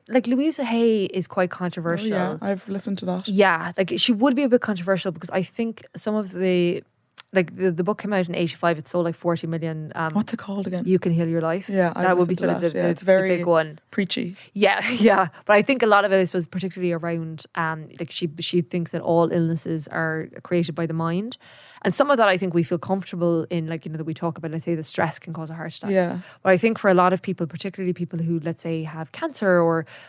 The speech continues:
Speaker 1: um, you know, uh, or H I V or, you know, something like that, I think this idea that, like, you, you are responsible for that
Speaker 2: Mm.
Speaker 1: can really feel like blaming. And often for people, I
Speaker 2: Yeah,
Speaker 1: think, who are in very
Speaker 2: hundred percent,
Speaker 1: vulnerable
Speaker 2: yeah.
Speaker 1: positions, you know,
Speaker 2: Mm-hmm.
Speaker 1: that that's just not, um, I think, helpful, um, advice.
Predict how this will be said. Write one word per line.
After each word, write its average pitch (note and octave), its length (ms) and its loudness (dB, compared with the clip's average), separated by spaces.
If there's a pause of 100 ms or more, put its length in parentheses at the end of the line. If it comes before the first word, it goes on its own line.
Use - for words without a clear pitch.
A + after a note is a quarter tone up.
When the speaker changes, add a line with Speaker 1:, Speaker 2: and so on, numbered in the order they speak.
(100)
Speaker 1:
um, F3+ 320 4
you G3+ 100 0
know, E3+ 400 2
uh, F3 340 4 (160)
or F3 400 2 (100)
H F3+ 260 -2
I F#3+ 120 2
V A#3 240 4
or, F#3+ 60 4
you G3 80 4
know, F#3+ 80 0
something F#3+ 260 -6
like F3+ 80 0
that, F3 160 4
I F3 80 0
think F#3+ 160 -6
this F3+ 120 -4
idea F3 380 2
that, E3 160 -4
like, E3 200 -6
you, E3+ 160 -2
you F3 260 0
are E3+ 280 -2 (100)
responsible E3+ 840 -2
for E3 160 -6
that D#3 220 0
Speaker 2:
Mm. F#3 640 2
Speaker 1:
can F#3 180 0
really F3+ 200 4
feel F3 440 2
like D#3+ 280 -2
blaming. F#3+ 720 0
And E3+ 120 0
often E3 240 -2
for D#3 100 -10
people, E3+ 220 0
I - 20 6
Speaker 2:
Yeah, E3+ 80 6
Speaker 1:
think, E3 140 -2
who F3+ 60 2
are E3 120 4
in E3+ 120 2
very E3+ 160 2
Speaker 2:
hundred E3+ 80 0
percent, F3 120 -8
Speaker 1:
vulnerable F3 300 2
Speaker 2:
yeah. - 100 4
Speaker 1:
positions, D#3+ 480 -2
you G3 80 2
know, G3 100 0
Speaker 2:
Mm-hmm. F3+ 80 -2
Speaker 1:
that E3 80 -4
that's D#3+ 220 -4
just - 160 -14
not, D#3+ 420 -6 (120)
um, D#3+ 340 -8 (640)
I F#3 80 -2
think, E3+ 160 -2
helpful, F3 560 4
um, D#3 160 0
advice. G3 280 -8